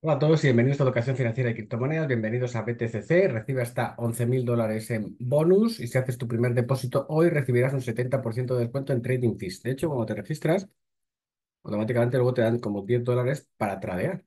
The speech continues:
¿vale? Tienes, puedes comprar y vender más de doscientos futuros de criptomonedas con un apalancamiento entre uno y doscientos veinticinco. Tú eliges el apalancamiento. No es necesario realizar el K I C,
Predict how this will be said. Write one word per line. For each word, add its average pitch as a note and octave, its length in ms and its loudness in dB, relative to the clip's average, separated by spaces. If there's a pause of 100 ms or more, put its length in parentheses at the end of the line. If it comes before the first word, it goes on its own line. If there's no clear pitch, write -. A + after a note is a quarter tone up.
¿vale? G#3 240 -8 (160)
Tienes, B2+ 300 2
puedes C3 240 0
comprar B2 280 2
y B2 60 2
vender A#2 400 0
más A#2+ 240 -6
de A#2+ 80 -2
doscientos A#2 800 -4 (260)
futuros A#2 340 0
de A2+ 120 0
criptomonedas D3+ 680 2
con B2 120 -2
un B2 80 2
apalancamiento A#2+ 960 -2 (160)
entre G2+ 260 -6
uno F3+ 400 0
y A#2 80 -6
doscientos A#2+ 400 -4
veinticinco. F#2 640 -4
Tú D#3+ 180 4
eliges B2+ 320 2
el A2 120 2
apalancamiento. F2+ 680 -10 (120)
No F#3+ 240 8
es D#3+ 120 6
necesario A#2 800 0 (640)
realizar G2 420 -4
el F#2 60 -6
K F2+ 160 -4
I F2+ 80 -6
C, - 280 0